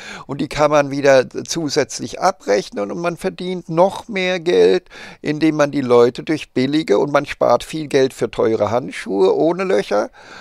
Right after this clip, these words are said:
Und, äh, genauso ist es, also insofern akzeptiert einfach, die Medizinindustrie ist voll von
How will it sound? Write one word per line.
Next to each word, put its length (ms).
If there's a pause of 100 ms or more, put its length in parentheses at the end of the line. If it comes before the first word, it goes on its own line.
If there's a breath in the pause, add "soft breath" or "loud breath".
(140 loud breath)
Und, 340
äh, 180
genauso 540
ist 180
es, 180
also 220
insofern 760
akzeptiert 1040
einfach, 540
die 160
Medizinindustrie 1300
ist 180
voll 340
von 400